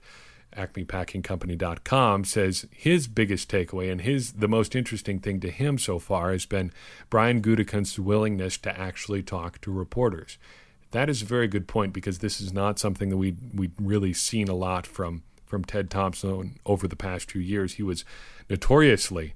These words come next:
reluctant to talk to reporters during training camp, and it's interesting to see Gutekunst get up there and talk about actual things relating to his players,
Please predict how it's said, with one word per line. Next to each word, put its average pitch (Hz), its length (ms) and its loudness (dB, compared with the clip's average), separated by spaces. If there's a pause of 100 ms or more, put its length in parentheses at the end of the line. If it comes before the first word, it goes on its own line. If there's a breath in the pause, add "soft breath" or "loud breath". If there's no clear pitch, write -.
reluctant 95 600 2
to 98 140 -4
talk 90 300 -2
to 95 120 0
reporters 90 500 0
during 82 220 -6
training 123 320 2
camp, 107 320 0 (420 loud breath)
and 101 80 -4
it's 92 160 -2
interesting 104 440 -2
to 92 80 -4
see 104 180 -2
Gutekunst 95 540 -2
get 95 140 2
up 92 120 0
there 92 180 -2
and 90 220 -4 (600)
talk 117 220 4
about 101 320 2
actual 98 400 2
things 95 400 2
relating 92 360 2
to 95 140 -6
his 87 140 -4
players, 87 460 0